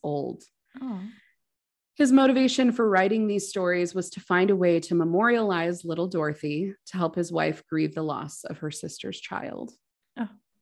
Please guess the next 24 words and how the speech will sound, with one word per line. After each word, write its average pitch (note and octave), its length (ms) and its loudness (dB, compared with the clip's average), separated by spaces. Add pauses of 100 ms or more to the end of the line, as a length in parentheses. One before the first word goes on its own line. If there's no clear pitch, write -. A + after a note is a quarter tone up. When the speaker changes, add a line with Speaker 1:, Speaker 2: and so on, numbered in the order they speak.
(580)
Speaker 1:
Uh, A#3+ 180 -6 (1500)
I G3+ 140 -10
mean, - 340 -8 (1900)
beautiful. - 420 -4 (840)
Um, A#3 400 2
so C#4+ 220 0
let's D#4 240 4
start D4 300 2
with B3+ 100 2
the B3 80 -2
nineteen A#3+ 460 0
thirty-nine G#3+ 500 0
movie, F3 460 0
The F#3 100 -4
Wizard E3+ 380 -2
of D#3+ 100 -2
Oz. - 600 -4 (120)
This F#3+ 240 -4
stars F#3+ 480 4
a F#3 140 2
very F#3 420 2
young G3 520 -2
Judy E3 320 -2
Garland, G#3+ 680 0